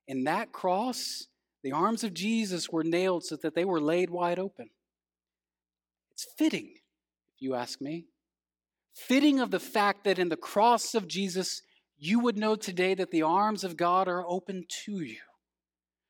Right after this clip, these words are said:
to welcome you as you repent for the sin that, that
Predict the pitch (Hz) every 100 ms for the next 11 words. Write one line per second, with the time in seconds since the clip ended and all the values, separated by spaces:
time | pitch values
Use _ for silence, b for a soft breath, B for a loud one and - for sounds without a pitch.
0 | - 170 143 156 214 226 233 214 208 202
1 | 143 170 175 143 - - 208 202 - 185
2 | 160 - - 190 196 196 160 123 _ -
3 | 151